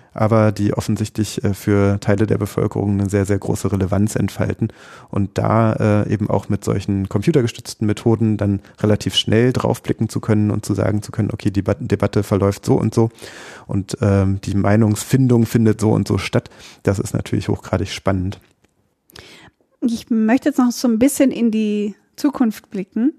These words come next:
Speaker 2: Meinst du, dass man in Zukunft Inhaltsanalysen nur mehr so machen wird?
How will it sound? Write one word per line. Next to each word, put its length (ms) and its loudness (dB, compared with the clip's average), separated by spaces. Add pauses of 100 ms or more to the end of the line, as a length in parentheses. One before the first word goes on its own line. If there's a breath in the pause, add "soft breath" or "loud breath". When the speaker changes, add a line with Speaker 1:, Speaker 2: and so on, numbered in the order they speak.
(640 loud breath)
Speaker 2:
Meinst 480 -2
du, 120 0
dass 640 0 (520)
man 300 0
in 180 -4
Zukunft 460 -4
Inhaltsanalysen 840 0 (260)
nur 220 4
mehr 160 4
so 120 -4
machen 360 -4
wird? 320 -4